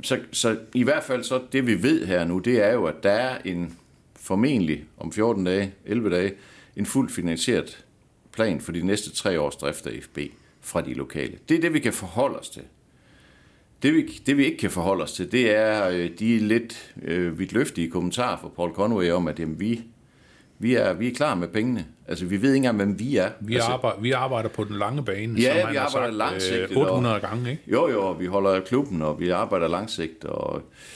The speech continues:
Speaker 1: og, øhm, men, men som jeg hører det, så,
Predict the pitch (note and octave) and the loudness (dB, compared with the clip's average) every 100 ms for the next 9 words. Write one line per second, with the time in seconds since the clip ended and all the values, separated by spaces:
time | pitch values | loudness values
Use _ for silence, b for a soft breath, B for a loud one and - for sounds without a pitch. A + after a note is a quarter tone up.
0 | B B B - D#2+ E2 E2 D#2+ D#2 D2+ | B B B -10 -4 -2 0 0 0 -4
1 | - - _ _ _ _ _ _ - _ | -6 -16 _ _ _ _ _ _ -20 _
2 | _ G2+ G#2 G2+ G2+ - A2 C3+ C#3 D3+ | _ -6 -4 -2 -2 0 2 2 2 0
3 | F#2 E2+ A#2 A#2 | 0 0 0 0